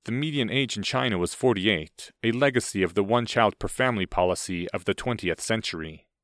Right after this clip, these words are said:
The advent of regenerative medicine had helped the economic production of many nations,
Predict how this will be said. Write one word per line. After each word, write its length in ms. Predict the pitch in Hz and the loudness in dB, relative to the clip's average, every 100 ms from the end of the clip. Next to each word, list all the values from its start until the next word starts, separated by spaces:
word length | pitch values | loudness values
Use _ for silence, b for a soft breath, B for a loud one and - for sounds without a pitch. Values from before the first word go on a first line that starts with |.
| _ | _
The 120 | 104 95 | 2 4
advent 360 | 104 127 127 | 4 2 -2
of 180 | 117 90 | -2 -4
regenerative 640 | 95 107 104 110 120 104 | -2 0 0 0 0 0
medicine 500 | 107 123 - - 82 | 0 0 0 -4 -4
had 240 | 78 - 98 | -2 -2 -2
helped 320 | - 127 - | 0 0 0
the 140 | 104 | -2
economic 480 | 104 113 107 110 - | -2 0 0 -2 -4
production 480 | 98 113 117 - 82 | 0 2 2 -4 -6
of 180 | 95 90 | -6 -4
many 340 | 98 117 85 | -4 -2 -2
nations, 720 | 87 107 - 80 73 - - | 0 0 0 -4 -10 -12 -14